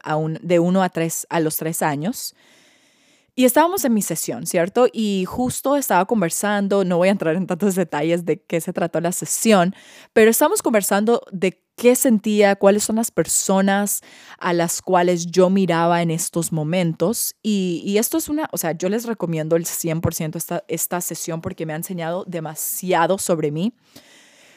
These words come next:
Pero en esta sesión apareció mi primo. ¿Cierto? Es como esta, esta persona, yo la sentía súper presente porque es una persona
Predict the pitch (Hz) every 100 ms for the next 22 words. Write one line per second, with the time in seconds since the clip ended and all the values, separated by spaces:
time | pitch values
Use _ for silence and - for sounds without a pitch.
0 | _ _ 233 220 214 208 196 - 208 254
1 | 349 - 202 - 170 170 185 226 190 -
2 | 175 160 - 180 170 175 - 160 - -
3 | 170 _ _ _ _ _ _ - - -
4 | 214 190 247 202 - 202 233 202 - 160
5 | - 196 196 175 208 208 196 180 180 180
6 | 180 196 170 175 175 - 202 214 170 160
7 | - 240 254 208 185 175 175 240 247 175
8 | - - 175 170 220